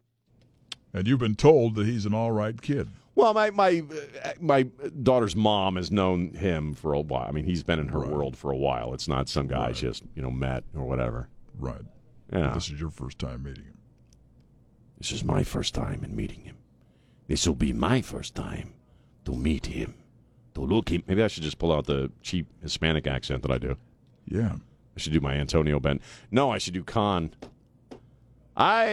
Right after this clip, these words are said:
Speaker 2: have looked forward to meeting you, whatever your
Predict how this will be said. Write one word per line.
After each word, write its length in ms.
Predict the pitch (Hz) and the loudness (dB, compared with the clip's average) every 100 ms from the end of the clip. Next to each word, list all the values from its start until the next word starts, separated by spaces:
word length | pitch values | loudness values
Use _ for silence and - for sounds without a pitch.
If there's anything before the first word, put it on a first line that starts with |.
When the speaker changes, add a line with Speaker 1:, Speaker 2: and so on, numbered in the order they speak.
| 196 127 | 2 2
Speaker 2:
have 260 | 151 107 | 2 4
looked 200 | 127 - | 2 0
forward 520 | - 143 127 101 85 107 | 2 2 4 0 0 2
to 100 | 101 | 2
meeting 560 | 120 113 - - - | 4 2 -2 -8 -6
you, 220 | - - - - - - - - - | -6 -8 -8 -10 -10 -10 -12 -18 -8
whatever 640 | 69 67 - 73 58 55 | -4 -2 -2 -4 -4 -8
your 440 | 57 64 - - | -10 -10 -10 -12